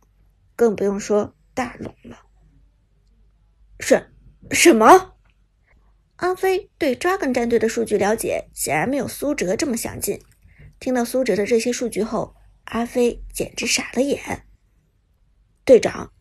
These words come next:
这哪还是城市赛的战队？K P L的战队也不能这么恐怖吧？我觉得现在最强的战队，天宫和神殿来打城市赛，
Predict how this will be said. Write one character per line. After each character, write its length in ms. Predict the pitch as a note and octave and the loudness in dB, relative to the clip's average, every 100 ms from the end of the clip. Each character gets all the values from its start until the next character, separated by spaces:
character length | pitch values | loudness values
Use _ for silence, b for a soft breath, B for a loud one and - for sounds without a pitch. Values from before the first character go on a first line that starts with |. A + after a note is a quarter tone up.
| _ | _
这 140 | - D#4 | 2 2
哪 100 | A#3 | 2
还 240 | - A#3+ | 0 0
是 120 | - | 2
城 240 | - A3 C#4 | 0 2 6
市 80 | |
赛 200 | G#4+ G4+ | 8 8
的 80 | G#3 | 6
战 180 | A3+ G3 | 4 6
队 300 | G#3 G3+ - _ _ _ _ | 6 4 0 _ _ _ _
？K 140 | - | 6
P 160 | A4+ A4 | 8 10
L 160 | C4 D4 | 8 6
的 100 | G4 | 8
战 200 | D#4+ B3+ | 6 8
队 280 | B3+ - - | 6 6 2
也 120 | C#4 | 4
不 140 | G#3+ | 6
能 140 | B3+ A3+ | 6 8
这 180 | G#4 A4+ | 8 8
么 80 | |
恐 180 | C4 - | 2 -2
怖 160 | - G#3 | -2 -4
吧？ 300 | - - - _ _ _ _ _ _ - | -4 -10 -18 _ _ _ _ _ _ -2
我 100 | G3 | -2
觉 180 | F#3 | -2
得 300 | F3+ G#3 - - | 0 0 0 -10
现 240 | - A3 | 0 2
在 100 | G#3 | 2
最 220 | D#3 C#4 | 4 2
强 180 | - A3+ | 2 -2
的 120 | G#3+ | 0
战 180 | B3+ A#3+ | 2 2
队， 240 | A3 - b b b | 2 0 b b b
天 280 | - C4+ C4 | 2 4 6
宫 160 | C4 C#4 | 6 6
和 120 | C4+ | 4
神 200 | A3+ F3 | 0 -2
殿 160 | A#3+ B3 | 4 6
来 140 | F#3 | 6
打 160 | - - | 0 -2
城 180 | G#3+ | -4
市 80 | G#3+ | -2
赛， 360 | A#3+ G#3 - | 4 4 2